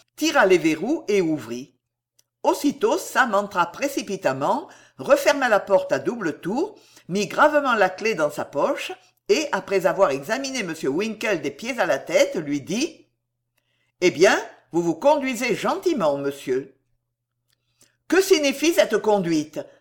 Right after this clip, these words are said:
demanda monsieur Winkle avec indignation. « Sortez sur-le-champ. Qu'est-ce que cela signifie ? » « Ce que ça signifie ? Eh bien, en voilà une sévère, comme dit la jeune lady au pâtissier qui lui avait vendu un pâté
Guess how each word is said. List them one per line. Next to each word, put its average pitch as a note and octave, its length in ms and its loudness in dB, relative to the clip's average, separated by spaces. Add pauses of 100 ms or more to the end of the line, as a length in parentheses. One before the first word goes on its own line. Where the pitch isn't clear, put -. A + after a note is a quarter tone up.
(120)
demanda E3+ 380 -2
monsieur D#3 260 -6
Winkle G3+ 480 -2
avec F3+ 260 -6
indignation. « D3 880 -6 (400)
Sortez D#4 440 2
sur-le-champ. G#3+ 880 -2 (380)
Qu'est-ce F#4 200 0
que C#4 120 2
cela C#4+ 280 6
signifie ? » « G#3 800 -2 (1800)
Ce G3 140 2
que F#3+ 180 4
ça C#4+ 200 2
signifie ? A#3+ 600 0 (540)
Eh C4+ 120 6
bien, D#3+ 280 4
en F3+ 100 4
voilà G3 300 8
une F#3 200 0
sévère, E3+ 600 4 (300)
comme E3+ 240 -4
dit G#3+ 180 -6
la G3 160 0
jeune G3+ 300 -2
lady D#3+ 420 0
au G#3+ 100 -2
pâtissier F#3+ 760 -4 (240)
qui F3 120 -6
lui E3 120 4
avait E3+ 180 4
vendu G#3+ 400 -2
un D3 100 -2
pâté G#3+ 560 -4